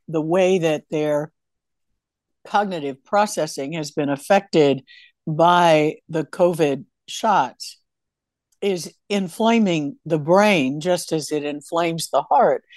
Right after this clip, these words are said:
We've never had a vaccine in traditional vaccines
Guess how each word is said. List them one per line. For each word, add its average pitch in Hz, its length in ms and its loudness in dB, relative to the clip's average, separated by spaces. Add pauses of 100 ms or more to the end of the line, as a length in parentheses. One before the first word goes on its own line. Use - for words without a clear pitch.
(260)
We've 180 200 4
never 196 340 2
had 165 580 0 (1040)
a 185 80 -6
vaccine 160 800 -6 (460)
in 170 160 2
traditional 170 640 2
vaccines 135 800 0